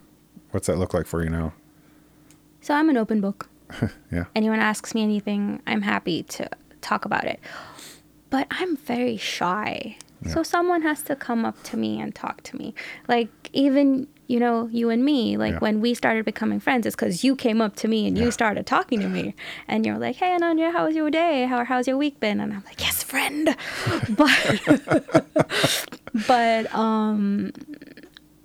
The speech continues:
Speaker 2: uh, no, I didn't put up any walls or anything.
Speaker 1: Okay.
Speaker 2: Um, if I look past, like, my shyness, I'm pretty friendly. I don't know how, if that works, but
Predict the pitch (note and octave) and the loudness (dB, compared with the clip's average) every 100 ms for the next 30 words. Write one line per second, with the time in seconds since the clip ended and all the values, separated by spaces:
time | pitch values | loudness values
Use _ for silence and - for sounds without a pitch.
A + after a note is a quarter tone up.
0 | _ _ _ - A3+ G#3+ G#3+ A#3 A#3 G3+ | _ _ _ -2 0 0 0 2 2 2
1 | G#3 G3+ G#3 F#3+ - G3 G3 F#3+ G3 G3+ | 0 0 -2 -2 -2 -4 -2 -2 -2 -2
2 | G3+ G3+ G3 F#3+ G#3 G3 G3+ G#3 - - | -2 0 0 0 0 0 0 -4 -8 -18
3 | - - - - - A3 G#3+ G#3 G3+ G3+ | -20 -20 -20 -4 0 2 2 2 2 2
4 | G3 F#3+ - - _ _ _ _ _ _ | 0 -4 -8 -20 _ _ _ _ _ _
5 | - _ _ A#3 - A3+ A3 A3+ - A3 | -20 _ _ -4 0 0 2 0 -2 0
6 | G#3 G#3 - - - - G#3+ - - - | 0 0 -6 -12 -10 -6 -4 -4 -6 -2
7 | G#3+ G#3+ G#3 - G3+ - - A3 A3+ A#3 | 0 2 -2 -4 -8 -8 -4 -2 0 -2
8 | A3+ - - - _ G#3 G3+ G3 G3 - | -6 -16 -20 -20 _ -2 2 2 0 -2
9 | - F3+ F#3 F#3+ - - - - | -2 -2 0 -4 -8 -8 -4 -4